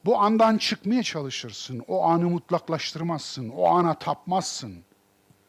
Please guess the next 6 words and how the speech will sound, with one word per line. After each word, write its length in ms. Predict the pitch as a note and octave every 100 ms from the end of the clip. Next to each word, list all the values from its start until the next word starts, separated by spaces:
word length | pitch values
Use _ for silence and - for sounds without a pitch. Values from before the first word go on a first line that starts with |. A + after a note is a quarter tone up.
| _ _ _ _
O 140 | G#3+
anda 500 | B3+ B3+ A3 E3+ D3+ -
ille 380 | C4+ D4 A3 G3+
de 60 |
yaşamaya 600 | G3+ F3 E3+ G3 G3 G3
çalışmazsın. 840 | F#3 E3 D#3+ D3+ D#3 G3 - -